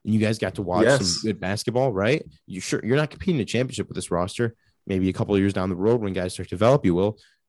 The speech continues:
Speaker 1: But you had a lot of fun last year. I'm sure you're gonna have a lot of fun again this year. I think the Kings, if they trade for Ben Simmons, you know, trade Fox, let Fox become an all-star in Philly, 'cause I think he has the ability to do that,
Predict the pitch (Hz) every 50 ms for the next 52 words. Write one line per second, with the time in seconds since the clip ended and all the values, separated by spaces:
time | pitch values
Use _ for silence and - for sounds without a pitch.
0 | _ _ _ - 107 104 - - 104 120 127 120 113 113 117 113 98 - - 120
1 | 127 127 110 104 101 - - 123 127 123 - - - - 117 113 117 110 117 117
2 | 117 113 117 120 123 117 - - 123 127 127 131 139 135 135 160 175 - - -
3 | - - _ _ _ _ _ _ _ _ _ _ _ _ _ _ _ _ _ _
4 | _ _ _ _ - 110 139 175 165 - - - - 156 196 202 185 175 170 -
5 | - - - 107 107 104 110 110 104 101 98 87 - - _ _ - - 123 131
6 | - 139 127 131 131 131 123 - 113 113 120 120 107 104 101 101 101 _ _ _
7 | _ _ _ _ - - - 117 113 117 127 120 - - 117 113 113 113 117 -
8 | - - - _ _ - 117 117 110 - 135 120 117 - - - 123 - 123 113
9 | 110 98 101 104 107 - - 113 117 117 110 - - 113 98 98 98 98 - -
10 | 95 90 - - 110 101 - - 110 107 107 104 107 107 110 104 98 104 104 107
11 | 107 110 110 107 95 92 92 104 -